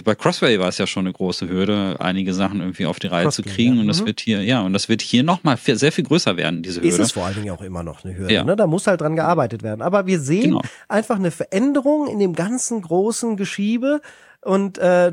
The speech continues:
Speaker 2: da ist Microsoft dabei, die sind ja eh grad extrem aktiv. Aber alle, äh, würde ich auch sagen, man, man muss es halt alles mit Vorsicht sehen. Also Microsoft stellt sich schon gerade als absolute Supermacht des ganzen, der kommenden hundert Jahre auf.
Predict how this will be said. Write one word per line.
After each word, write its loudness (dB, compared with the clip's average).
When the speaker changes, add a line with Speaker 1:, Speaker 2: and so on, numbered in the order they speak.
Speaker 2:
da 0
ist -6
Microsoft 0
dabei, 0
die 0
sind 0
ja -2
eh -2
grad 2
extrem -4
aktiv. -4
Aber -4
alle, 2
äh, 2
würde -2
ich -4
auch -2
sagen, 0
man, 2
man 2
muss -2
es 2
halt 0
alles -2
mit -2
Vorsicht 2
sehen. 2
Also -2
Microsoft 0
stellt 0
sich -6
schon 2
gerade 2
als -4
absolute -2
Supermacht 2
des -2
ganzen, -2
der -2
kommenden 0
hundert 2
Jahre 2
auf. 2